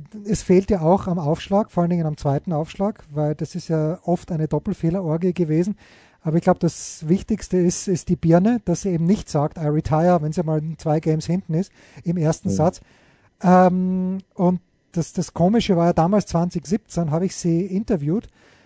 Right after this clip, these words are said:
Speaker 1: Da war ich in Stuttgart, habe mir in Stuttgart die, das, die Qualifikation angeschaut, weil sie musste durch die Qualifikation. Und ich war der Einzige, der Ostapenko angefragt hatte.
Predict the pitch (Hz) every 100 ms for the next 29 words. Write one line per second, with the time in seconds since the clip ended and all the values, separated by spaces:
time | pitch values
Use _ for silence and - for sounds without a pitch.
0 | _ _ - 151 185 - 170 - 247 -
1 | 226 208 185 190 180 - 233 - 226 214
2 | - - 170 170 170 170 - - - 170
3 | 170 - 185 196 220 208 214 220 135 120
4 | 139 156 147 170 165 254 - 254 226 202
5 | 208 214 - 170 165 151 143 - 147 180
6 | 247 _ _ _ _ _ - 185 202 247
7 | 220 185 151 202 - 214 208 - 175 185
8 | 202 - 180 165 - 160 208 190 202 220
9 | - 123 120 - 123 - 131